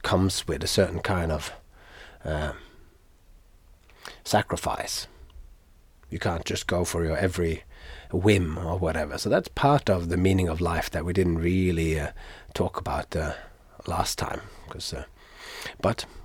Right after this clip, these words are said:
we talked about meaning in life, and we talked about the absurd that it's all gonna matter, you know, later on or whatever. And, uh, we ended up with thinking that it is all about love, and it's about including everybody. And I did talk there a little bit about my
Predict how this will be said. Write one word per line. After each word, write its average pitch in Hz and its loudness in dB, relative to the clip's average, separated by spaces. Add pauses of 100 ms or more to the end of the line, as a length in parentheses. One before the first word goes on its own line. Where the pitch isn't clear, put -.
we 78 -6
talked - -4
about 71 -2
meaning 85 0
in 82 0
life, 82 4
and 82 -2
we 78 -4
talked - -4
about 80 -4
the 85 -2
absurd 90 2
that - -6
it's - -8
all 90 0
gonna 82 0
matter, 80 0 (400)
you 85 -4
know, 78 -4 (120)
later 82 -2
on 87 0
or 80 -2
whatever. 80 -2 (1200)
And, 90 6
uh, 87 6 (140)
we 78 0
ended 92 2
up - -2
with 80 -4
thinking 87 0
that 82 2
it 82 -2
is 98 6
all 92 4
about 90 0
love, 85 6 (100)
and 85 -6
it's - -4
about - -4
including 92 2
everybody. 85 -2 (200)
And 107 -6
I 90 -2
did 87 0
talk - -4
there 80 -2
a 78 -2
little 85 -4
bit 82 -4
about 80 -4
my 80 -4